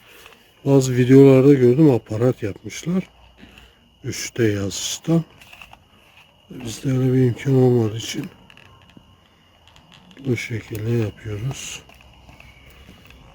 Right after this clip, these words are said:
Tamam, şimdi üstüne falan bant bant çekeceğiz. Biraz daha tipi güzel dursun diye. Evet, montaj bitti. Biraz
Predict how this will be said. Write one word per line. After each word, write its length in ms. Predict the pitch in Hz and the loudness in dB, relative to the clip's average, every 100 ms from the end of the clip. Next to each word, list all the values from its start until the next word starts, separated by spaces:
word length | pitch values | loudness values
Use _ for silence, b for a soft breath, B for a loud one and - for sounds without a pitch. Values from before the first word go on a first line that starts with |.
| - | -6
Tamam, 180 | 147 117 | -4 -2
şimdi 200 | - 143 | -2 -2
üstüne 280 | - 147 | 0 0
falan 340 | 135 143 143 135 | 0 2 2 4
bant 260 | 139 127 | 2 2
bant 200 | 147 135 | -2 -4
çekeceğiz. 520 | - 110 120 120 165 139 | -6 -10 -6 -2 -2 2
Biraz 260 | 139 123 | 0 2
daha 160 | 127 127 120 _ B B B _ - | 0 0 -4 _ B B B _ -20
tipi 260 | 117 127 | -8 -4
güzel 340 | 117 113 127 110 | -2 2 4 2
dursun 380 | 104 - 120 | -4 -4 -2
diye. 200 | 117 175 - _ - | 0 -2 -4 _ -14
Evet, 240 | 135 113 | -12 -10
montaj 420 | 120 123 113 139 | -6 -6 -6 -8
bitti. 500 | 135 127 117 - 175 160 - - - - - - - - - - - - | -10 -12 -20 -12 -10 -10 -16 -20 -20 -20 -20 -20 -20 -20 -20 -20 -20 -18
Biraz 140 | 127 | -14